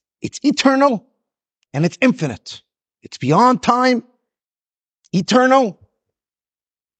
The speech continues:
and it's beyond space. It's infinite, infinite, infinity, and eternity. Only two words that could describe it.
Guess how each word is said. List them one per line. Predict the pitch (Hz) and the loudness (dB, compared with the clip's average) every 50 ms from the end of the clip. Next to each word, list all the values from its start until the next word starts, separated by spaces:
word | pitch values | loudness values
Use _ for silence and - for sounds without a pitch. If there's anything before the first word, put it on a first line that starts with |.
| _ _ _ | _ _ _
and | _ - | _ -18
it's | 98 - - | -18 -10 -4
beyond | 151 160 175 214 247 247 - | -2 -2 0 2 0 0 0
space. | - - - 240 202 139 - - - - - - - 131 | -2 -2 -2 -2 -2 -2 -4 -6 -6 -6 -8 -10 -10 -12
It's | 117 - - _ | -14 -16 -6 _
infinite, | 277 277 - - - 233 214 - - _ | 0 0 2 0 -4 -6 -6 -10 -14 _
infinite, | _ 214 240 - - 294 247 240 247 247 247 - - - _ _ _ _ | _ 0 0 2 0 -2 0 0 -2 -2 -6 -14 -20 -20 _ _ _ _
infinity, | _ 117 104 - _ 240 262 269 262 254 269 247 - - _ | _ -12 -12 -4 _ 2 2 4 4 2 2 0 -2 -4 _
and | 185 185 175 208 220 | -6 -2 0 0 0
eternity. | - - - 208 175 156 127 107 101 - _ _ _ _ _ _ _ _ _ - | 0 0 -2 0 0 0 -2 -2 -6 -10 _ _ _ _ _ _ _ _ _ 0
Only | 302 320 302 311 - | 2 2 2 0 -2
two | - - 285 269 262 | 2 2 2 4 4
words | 269 262 247 220 196 156 | 4 4 4 2 0 -2
that | 156 220 - | -6 -4 -4
could | 233 202 | -4 -4
describe | 226 - - - 220 208 196 196 139 | -2 -6 -2 -2 0 2 2 0 -2
it. | 139 127 - - - - | -6 -12 -16 -18 -20 -20